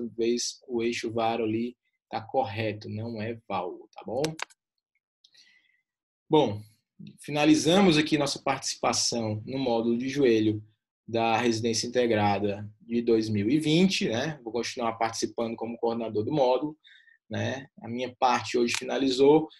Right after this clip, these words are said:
Eu vou fazer o slide teste na próxima semana, most-, contando com todos os assuntos que a gente discutiu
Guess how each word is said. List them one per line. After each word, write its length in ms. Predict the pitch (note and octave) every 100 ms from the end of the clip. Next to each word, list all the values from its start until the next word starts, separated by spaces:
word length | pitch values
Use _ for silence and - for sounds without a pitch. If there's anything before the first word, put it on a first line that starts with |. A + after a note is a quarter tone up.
| _ _
Eu 140 | A#2+ A#2
vou 100 | C3
fazer 280 | C#3+ B2 C3+
o 20 |
slide 420 | B2+ C3 B2 B2
teste 360 | C#3 B2 B2 C#3
na 100 | C3+
próxima 380 | C3 B2+ -
semana, 560 | D3 D#3+ D3 A#2+ A#2+ B2
most-, 300 | B2 A#2 - _
contando 440 | - A#2+ B2 B2
com 160 | B2 B2
todos 420 | - C#3 C#3 C3
os 180 | C3+ C3
assuntos 480 | C3+ C3 - B2+ B2
que 80 | -
a 80 | A#2+
gente 260 | B2 -
discutiu 540 | B2+ - D#3+ - G#2+